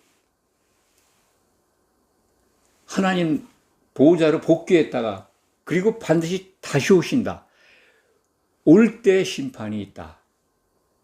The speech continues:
그리고 맡긴, 예수님의 소유를 맡긴 자들,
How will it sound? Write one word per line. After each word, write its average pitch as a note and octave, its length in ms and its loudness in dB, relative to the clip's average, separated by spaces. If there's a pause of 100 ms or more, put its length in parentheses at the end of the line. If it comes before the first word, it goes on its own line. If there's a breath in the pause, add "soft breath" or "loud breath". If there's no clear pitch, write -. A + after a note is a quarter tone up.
(380)
그리고 D#3+ 540 0 (1600)
맡긴, A#2+ 640 0 (240)
예수님의 C#3 460 2
소유를 E3 480 0
맡긴 B2 460 -2
자들, G#2+ 420 -6